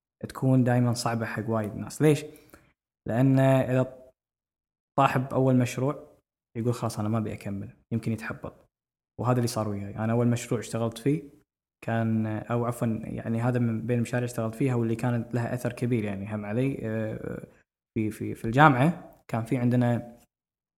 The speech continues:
آه، محاضرة أو كلاس يعتمد على أن الواحد ي-، يجيب له فكرة يعالج فيها مشكلة عندنا في، في، في قطاع الاتصالات أو في قطاع الكهرباء، لأن أنا كنت هندسة كهربائية.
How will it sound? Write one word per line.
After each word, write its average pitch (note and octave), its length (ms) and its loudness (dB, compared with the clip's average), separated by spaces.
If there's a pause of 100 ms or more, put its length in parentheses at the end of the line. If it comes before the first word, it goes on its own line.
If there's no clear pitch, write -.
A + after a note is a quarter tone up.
(380)
آه، G#2 560 -8 (1080)
محاضرة B2 440 0
أو G#2 160 -4
كلاس - 380 -2 (480)
يعتمد C3+ 340 2
على A#2 180 0
أن A2+ 140 -2
الواحد C#3+ 560 0 (460)
ي-، A2 380 -4
يجيب A#2+ 340 -2
له B2 80 2
فكرة C#3 680 -6 (680)
يعالج B2+ 320 2
فيها B2 240 -2
مشكلة G#2+ 440 -6 (300)
عندنا A2 340 -2
في، - 720 -16
في، A2 220 -6
في A#2 120 -6
قطاع B2 340 2
الاتصالات A2 600 -4
أو G2+ 60 -8
في G#2+ 120 -10
قطاع G#2 260 -8
الكهرباء، G#2+ 600 -10
لأن A2 100 -4
أنا A2+ 100 -2
كنت A2 180 -10
هندسة G#2 200 -12
كهربائية. G2+ 500 -10